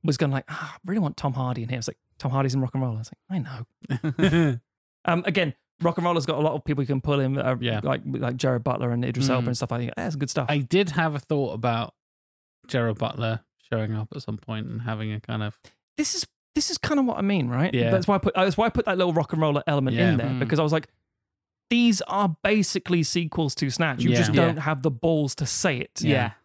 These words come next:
Speaker 1: And yes, you've got, like, "Well, but this person turns up again." I don't care.
Speaker 3: Yeah.
Speaker 1: You can literally watch s-, ro-, lo-, arguably, yes, okay, Turkish Statham's in both Lock, Stock and, and, um, Snatch, but you can watch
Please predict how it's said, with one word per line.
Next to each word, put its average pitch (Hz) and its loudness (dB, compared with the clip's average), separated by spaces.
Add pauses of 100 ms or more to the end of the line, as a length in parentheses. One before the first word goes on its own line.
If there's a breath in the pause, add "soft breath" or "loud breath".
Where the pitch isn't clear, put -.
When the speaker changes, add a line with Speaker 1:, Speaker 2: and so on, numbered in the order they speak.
(120)
Speaker 1:
And 170 6
yes, 185 4
you've 180 -2
got, 160 0
like, 160 -2
"Well, 247 -6
but 370 -2
this 381 2
person 180 0
turns 139 2
up 123 0
again." 117 -4 (100)
I - -20
don't 123 -4
care. 107 -6 (240)
Speaker 3:
Yeah. 123 -4
Speaker 1:
You 180 4
can 190 2
literally 175 0
watch 147 0
s-, - -4 (140)
ro-, 156 2 (160)
lo-, 190 0 (160)
arguably, 180 2
yes, 151 2
okay, 135 -2
Turkish 147 -2 (800)
Statham's 143 0
in 139 2
both 135 0
Lock, 139 -2
Stock - -4
and, 131 -4
and, 123 -4
um, 120 -4 (340)
Snatch, 135 -2
but - -4 (260)
you 196 4
can 220 0
watch 147 0